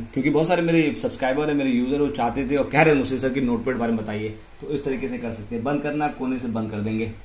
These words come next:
यहाँ से, देखिए simple तरीके से इसको कर, बंद कर दीजिए। अब यहाँ पूछ रहा है कि "Do you want to save the changes?"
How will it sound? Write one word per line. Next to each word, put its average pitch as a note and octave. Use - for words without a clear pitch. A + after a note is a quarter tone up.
यहाँ A2+
से, A#2
देखिए A#2
simple A#2
तरीके A#2
से C3
इसको A#2
कर, G#2
बंद A2+
कर G#2
दीजिए। G#2
अब A#2
यहाँ C3
पूछ C#3+
रहा C#3+
है C#3+
कि C3+
"Do A#2
you C#3+
want C3+
to C#3+
save C3+
the C3+
changes?" C3+